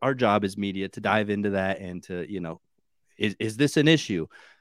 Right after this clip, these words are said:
No, it's not an issue. I think it's definitely something Jared Bednar is aware of. He knows the way his, his guys are. He definitely has his finger on the pulse of that room, and it's not something that he's going to ignore. Jared Bednar loves discipline.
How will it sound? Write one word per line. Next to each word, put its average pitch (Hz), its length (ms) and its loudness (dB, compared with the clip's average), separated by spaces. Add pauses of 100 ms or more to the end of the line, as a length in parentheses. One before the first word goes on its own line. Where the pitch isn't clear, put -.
(320)
No, 175 260 2
it's 165 160 0
not 165 160 2
an 131 80 2
issue. 110 360 0
I 107 80 2
think 131 200 -2
it's 117 100 -6
definitely 131 280 2
something 123 300 -2
Jared 113 280 0
Bednar 107 360 0
is 107 160 -4
aware 104 360 2
of. 87 160 0
He - 160 -6
knows 107 280 0
the 113 120 -6
way 101 180 0
his, 101 260 -4
his 98 220 -8
guys 90 300 -2
are. 85 160 -2
He 92 220 -6
definitely 101 320 -4
has 98 120 -6
his 90 120 -14
finger 98 220 -2
on 90 120 -2
the 87 80 -6
pulse 95 260 -4
of 98 80 -4
that 85 160 -2
room, 123 220 0 (200)
and 123 120 0
it's 127 160 -8
not 139 180 0
something 131 300 -6
that 120 100 -2
he's 120 200 -4
going 123 260 -2
to 117 80 0
ignore. 104 460 -2
Jared 123 220 4
Bednar 143 320 4
loves 127 240 4
discipline. - 440 -2